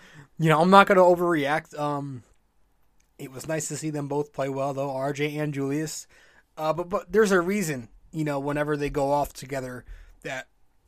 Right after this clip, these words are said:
excuse me, that Knicks fans always overhype it. There's a reason for that,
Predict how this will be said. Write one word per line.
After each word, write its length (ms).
excuse 260
me, 80
that 160
Knicks 240
fans 300
always 320
overhype 440
it. 140
There's 220
a 40
reason 320
for 140
that, 240